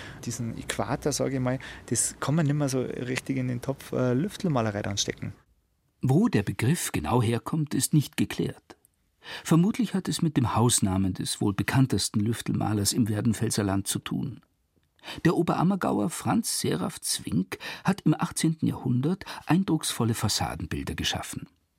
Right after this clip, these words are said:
Speaker 2: Das Pilatushaus in Oberammergau, benannt nach dem Motiv aus den Passionsspielen, ist sein berühmtestes.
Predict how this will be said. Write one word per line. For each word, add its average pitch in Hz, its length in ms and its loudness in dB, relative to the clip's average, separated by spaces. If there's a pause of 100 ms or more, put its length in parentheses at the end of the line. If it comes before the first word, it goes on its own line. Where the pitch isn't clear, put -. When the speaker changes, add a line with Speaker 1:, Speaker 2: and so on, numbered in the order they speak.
(520)
Speaker 2:
Das 107 140 2
Pilatushaus 113 840 2
in - 220 -6
Oberammergau, 95 800 2 (360)
benannt 101 460 -2
nach - 160 -6
dem - 160 -2
Motiv 131 400 0
aus - 160 -4
den 98 140 -4
Passionsspielen, 107 960 0
ist - 160 0
sein 101 180 2
berühmtestes. - 920 -2